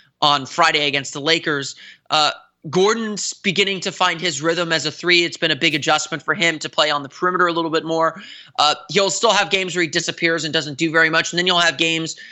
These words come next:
where he looks really, really good and, and is able to get a shot going, especially when he gets into a rhythm. He can, he can be really dangerous out on the perimeter like he was, uh, last night against Memphis. Um, he had thirty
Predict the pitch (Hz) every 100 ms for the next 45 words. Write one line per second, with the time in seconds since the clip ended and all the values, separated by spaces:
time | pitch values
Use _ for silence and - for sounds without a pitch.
0 | - - 170 160 175 170 - - 151 170
1 | 160 160 147 160 156 160 143 139 131 139
2 | 160 151 151 139 156 147 - 160 156 156
3 | 147 139 - 156 - 151 147 147 175 165
4 | 151 147 147 135 131 135 147 131 - -
5 | - - 196 180 170 170 170 160 147 151
6 | 151 147 160 147 143 139 - 151 147 143
7 | 143 143 143 147 131 98 131 139 147 -
8 | 147 143 135 - 147 151 147 139 - 131
9 | 127 127 143 - 160 151 139